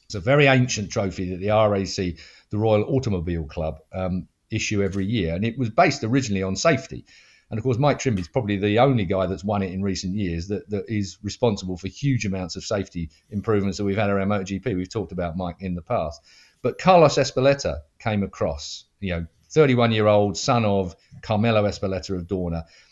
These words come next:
I rate Carlos very, very highly. He's swift on his feet, he's quick, he's eloquent,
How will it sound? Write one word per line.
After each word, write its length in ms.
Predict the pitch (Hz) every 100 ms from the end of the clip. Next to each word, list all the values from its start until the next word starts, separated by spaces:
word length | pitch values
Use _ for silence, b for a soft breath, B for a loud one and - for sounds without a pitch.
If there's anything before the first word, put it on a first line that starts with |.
| b b _
I 140 | 139 156
rate 460 | 139 131 143 123 - _ _ _
Carlos 420 | - 117 110 95
very, 360 | 107 107 117 110
very 220 | 95 92
highly. 340 | 85 90 80 78
He's 140 | 76
swift 300 | - 143 -
on 80 | 104
his 120 | 90
feet, 280 | - 95 95
he's 100 | 82
quick, 320 | - 117 -
he's 140 | 95
eloquent, 460 | 101 98 - 95 82